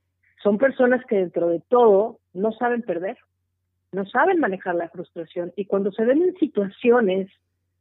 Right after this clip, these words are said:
que están completamente fuera de su alcance, de su control, como por ejemplo una pandemia, donde hace que tu vida pare completamente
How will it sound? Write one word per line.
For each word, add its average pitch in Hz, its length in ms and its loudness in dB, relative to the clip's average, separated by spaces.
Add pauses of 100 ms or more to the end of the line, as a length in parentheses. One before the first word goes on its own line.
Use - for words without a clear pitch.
(540)
que 208 80 2
están 262 260 -2
completamente 247 720 0
fuera 226 300 2
de 208 120 -2
su - 80 -8
alcance, 196 480 -2
de 220 120 0
su 202 120 -12
control, 214 540 2
como 175 260 -8
por 170 160 -6
ejemplo 208 680 2 (340)
una 208 220 -4
pandemia, 220 680 0 (520)
donde 175 260 -8
hace 220 240 -8
que 220 120 -2
tu 190 140 -10
vida 226 320 -2
pare 277 300 0
completamente 202 960 -10